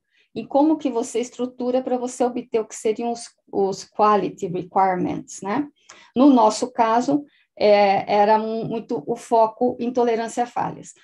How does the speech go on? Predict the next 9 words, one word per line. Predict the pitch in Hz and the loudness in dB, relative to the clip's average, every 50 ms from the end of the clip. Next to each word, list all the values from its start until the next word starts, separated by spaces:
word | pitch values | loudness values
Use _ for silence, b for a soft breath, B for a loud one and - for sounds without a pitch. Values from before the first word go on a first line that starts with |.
| b b b b | b b b b
Ou | - 240 269 | 0 0 0
seja, | 269 - - 208 185 180 180 185 | 0 0 -2 -2 -2 -2 -4 -4
né, | 180 196 196 226 254 | -4 -2 -4 -4 -4
tinha | 247 - - - 269 262 269 277 285 294 294 - | -6 -6 -4 0 0 2 2 2 0 -2 -2 -4
uma, | - 247 247 247 247 247 254 262 - - - | -4 -2 0 2 2 2 2 0 -2 -6 -10
ah, | - 208 208 208 202 196 - - - - _ _ | -10 -8 -8 -8 -8 -8 -10 -12 -14 -18 _ _
aplicação, | - 233 233 - - - - 302 302 302 - - 226 196 185 185 | -10 -10 -10 -10 -10 -2 -2 -2 -2 -2 -2 -2 0 0 0 0
né? | 190 196 226 269 - | -2 -2 -2 -2 -4
Você, | 208 208 - - 202 202 - b | -4 -4 0 0 0 0 -2 b